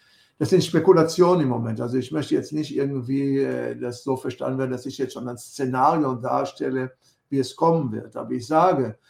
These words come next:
wenn es keine Instanz geben wird, die entscheiden kann zwischen dem, äh, der Justiz, äh, und der Politik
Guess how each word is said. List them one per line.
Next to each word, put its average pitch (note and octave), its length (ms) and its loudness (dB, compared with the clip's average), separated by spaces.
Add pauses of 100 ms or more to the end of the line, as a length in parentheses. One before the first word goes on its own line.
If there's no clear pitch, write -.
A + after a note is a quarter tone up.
(400)
wenn D#3+ 380 0
es F#3 220 -6
keine E3 300 0
Instanz D#3+ 720 -2
geben B2+ 600 -2
wird, C3 400 -4
die C3 80 -2
entscheiden C3+ 680 -2
kann - 340 -12
zwischen B2 600 -8 (260)
dem, A2+ 440 -12 (280)
äh, A2+ 180 -14
der A#2+ 140 -6
Justiz, - 640 0 (500)
äh, C3 220 0 (160)
und D#3+ 180 0
der D#3 80 4
Politik C3+ 680 -2